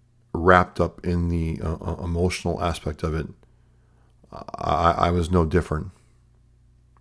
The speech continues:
But because I was in the military, I was able to sit there, and once I got the direction that I was given, I was able to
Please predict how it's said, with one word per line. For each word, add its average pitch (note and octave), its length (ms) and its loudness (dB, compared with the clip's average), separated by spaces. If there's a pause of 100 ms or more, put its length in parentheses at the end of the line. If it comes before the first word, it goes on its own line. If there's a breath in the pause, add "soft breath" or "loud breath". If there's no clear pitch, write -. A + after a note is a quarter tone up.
(840 soft breath)
But F2+ 100 0
because F#2+ 520 8
I F2 60 8
was A#2 260 6
in G#2+ 60 2
the F#2 60 6
military, F2+ 680 4
I F2 100 0
was E2+ 180 0
able F2 300 0
to E2+ 600 0 (600 soft breath)
sit - 260 -2
there, F2 380 8
and E2 180 0
once E2+ 160 0
I - 40 -6
got - 120 -2
the - 60 -12
direction E2+ 600 0
that E2 140 0
I F2 100 0
was E2 240 -4
given, E2+ 580 0
I E2+ 80 -4
was D#2+ 200 -4
able D#2+ 280 -2
to E2 480 -2